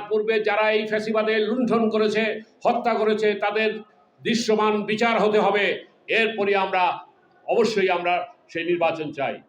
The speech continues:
এবং সেই নির্বাচনের ব্যাপারে আজকে সালাউদ্দিন সালু সাহেব বলেছেন, পিআর পদ্ধতিতে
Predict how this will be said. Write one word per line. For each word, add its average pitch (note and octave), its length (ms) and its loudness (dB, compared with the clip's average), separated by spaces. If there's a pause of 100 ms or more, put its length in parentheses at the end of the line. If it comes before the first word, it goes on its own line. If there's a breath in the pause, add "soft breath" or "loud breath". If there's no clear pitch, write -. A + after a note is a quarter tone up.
(240)
এবং C#3 180 -8
সেই C#3 180 -6
নির্বাচনের C3+ 520 -6
ব্যাপারে E3 400 -4 (260)
আজকে C3+ 200 -8
সালাউদ্দিন D3+ 460 -6
সালু D3+ 260 -10
সাহেব D3+ 220 -8
বলেছেন, C#3 440 -6 (280)
পিআর F3 320 -2
পদ্ধতিতে C3 600 -8